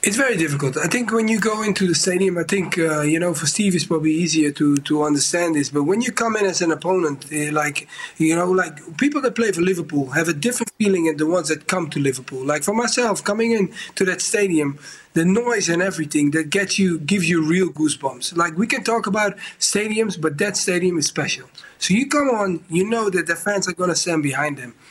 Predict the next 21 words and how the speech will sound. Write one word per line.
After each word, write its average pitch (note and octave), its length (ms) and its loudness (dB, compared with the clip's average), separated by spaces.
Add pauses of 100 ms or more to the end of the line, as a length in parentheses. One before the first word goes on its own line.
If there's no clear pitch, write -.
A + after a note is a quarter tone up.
(300)
Then D#3 160 2
you B3 160 2
know B3 240 2
you're G3 140 0
gonna G3+ 160 0
play G3 240 0
a F3 40 0
game. D#3+ 300 -2
This G3 160 2
is G#3 160 -2
a, F3 280 0
this G#3+ 220 0
is G3+ 140 2
a F#3 60 4
game, F#3+ 340 0
we E3 80 2
don't G3 180 -2
call G3 200 2
it D#3+ 100 -2
a D3+ 80 -2
derby, F#3 460 -2